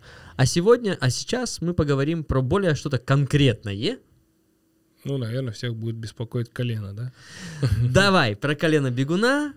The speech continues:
Speaker 1: про колено, в принципе, почему оно болит, зачем это нам надо, можно ли это избежать, э, если ты только начинал, начал бегать. А, так как мы решили только что, что мы два подряд выпуска записываем, и так растянулось немножко всё, э,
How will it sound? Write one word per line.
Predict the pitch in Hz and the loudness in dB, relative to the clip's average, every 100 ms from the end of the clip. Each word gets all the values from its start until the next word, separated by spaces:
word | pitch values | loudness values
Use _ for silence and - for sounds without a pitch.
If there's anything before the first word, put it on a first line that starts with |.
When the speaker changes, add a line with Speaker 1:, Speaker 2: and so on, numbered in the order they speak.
| _ _ | _ _
Speaker 1:
про | 143 139 139 135 135 127 | 2 4 4 4 4 2
колено, | 127 123 139 226 240 202 | 2 0 2 0 0 -4
в | - | 2
принципе, | 160 185 180 160 151 143 139 131 135 | 4 4 2 -2 -2 0 0 0 0
почему | 135 131 147 127 | 2 2 0 0
оно | 117 110 | 0 0
болит, | 107 117 143 208 - | 0 0 0 -4 -6
зачем | 113 120 120 - 151 190 | 2 2 2 -2 0 0
это | 185 175 | -2 -2
нам | 165 156 | -4 -2
надо, | 156 143 123 | -4 -4 -6
можно | - 131 139 113 | 0 4 4 4
ли | 104 | -2
это | 107 110 | -2 -4
избежать, | 107 101 113 107 - | -6 -4 -4 -6 -8
э, | - 95 92 | -8 -8 -6
если | 113 113 | -6 -6
ты | 110 | -6
только | 113 113 107 | -2 -2 -2
начинал, | 104 98 - 104 92 - | -4 -4 -4 -4 -4 -6
начал | 107 92 95 | -6 -4 -4
бегать. | 98 107 175 190 175 170 - - - - - 147 139 - | -4 0 0 2 -2 -4 -18 -20 -20 -20 -18 -18 -14 2
А, | 127 123 120 117 113 - _ _ _ _ _ | 4 4 2 0 -2 -8 _ _ _ _ _
так | 175 180 | 2 4
как | 151 131 - | 0 -2 -6
мы | 139 143 143 143 | -8 -2 2 4
решили | 135 131 127 | 2 0 0
только | 120 113 | 0 -2
что, | - 120 | -2 -2
что | - | -2
мы | 107 | -2
два | 110 110 | 0 0
подряд | 113 110 - | 0 -2 -4
выпуска | 113 - 104 | -8 -6 -6
записываем, | 107 120 - 104 104 | -4 -6 -4 -2 -2
и | |
так | 98 98 | -2 -4
растянулось | 95 98 143 226 349 | -6 -6 -4 -2 -4
немножко | 226 175 - 156 | -2 -4 -4 -6
всё, | - 156 135 - | 0 0 0 -2
э, | 120 117 | -2 -2